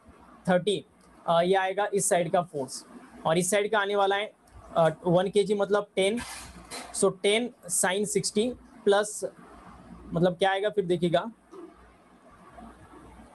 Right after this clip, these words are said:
टेन sine सिक्सटी प्लस थर्टी sine सिक्सटी, ओके, ऐसा आएगा। ठीक है, देखते हैं हम, अ, आंसर क्या रहेगा।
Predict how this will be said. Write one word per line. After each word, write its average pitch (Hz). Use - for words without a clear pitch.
टेन 208
sine 208
सिक्सटी 208
प्लस -
थर्टी 185
sine 190
सिक्सटी, 170
ओके, 180
ऐसा 170
आएगा। 185
ठीक 202
है, 214
देखते 196
हैं 208
हम, 202
अ, 175
आंसर 175
क्या 190
रहेगा। 185